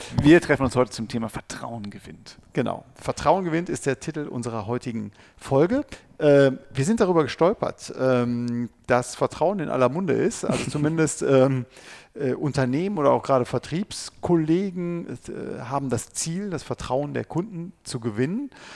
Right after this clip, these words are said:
Speaker 2: Ähm, wir wollen erstmal verstehen, was, was ist eigentlich Vertrauen und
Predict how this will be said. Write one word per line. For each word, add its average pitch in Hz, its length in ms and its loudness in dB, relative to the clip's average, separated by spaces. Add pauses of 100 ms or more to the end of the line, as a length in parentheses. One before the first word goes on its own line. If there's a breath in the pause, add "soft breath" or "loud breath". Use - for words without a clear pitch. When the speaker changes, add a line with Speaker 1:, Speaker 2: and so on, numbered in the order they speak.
(220 loud breath)
Speaker 2:
Ähm, 143 720 2
wir 143 160 4
wollen 160 240 4
erstmal 151 720 -2
verstehen, 135 420 -8
was, - 240 -10
was - 140 -6
ist 170 140 -6
eigentlich 202 280 -10
Vertrauen 180 560 -4
und 147 400 -2